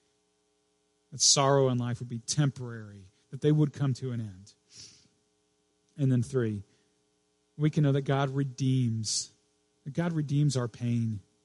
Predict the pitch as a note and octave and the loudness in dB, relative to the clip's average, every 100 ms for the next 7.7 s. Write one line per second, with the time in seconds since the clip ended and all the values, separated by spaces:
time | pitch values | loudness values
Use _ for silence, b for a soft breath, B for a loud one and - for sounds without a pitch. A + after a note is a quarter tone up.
0 | _ _ _ _ _ _ _ _ _ _ | _ _ _ _ _ _ _ _ _ _
1 | _ _ _ _ _ _ _ _ _ _ | _ _ _ _ _ _ _ _ _ _
2 | _ _ _ _ _ _ _ _ _ _ | _ _ _ _ _ _ _ _ _ _
3 | _ _ _ _ C#3 C#3+ C#3+ D3+ C#3+ C#3+ | _ _ _ _ 0 2 4 4 2 2
4 | F3+ C3+ - C3 C#3 B2 B2 B2+ B2+ B2+ | 2 2 -2 -4 -2 -2 -4 -4 -2 0
5 | B2 A2 B2+ A2+ D3 C#3 B2+ B2+ C3 B2 | -2 -4 -6 -6 -4 -4 -4 -4 -4 -4
6 | A#2+ A#2 - C3 C3 - C3 - B2 A#2+ | -8 -8 -2 -2 -2 -4 -4 -2 -6 -8
7 | A2+ D3 B2+ C3 C#3+ - C3+ | -6 -6 -6 -4 -4 -2 -4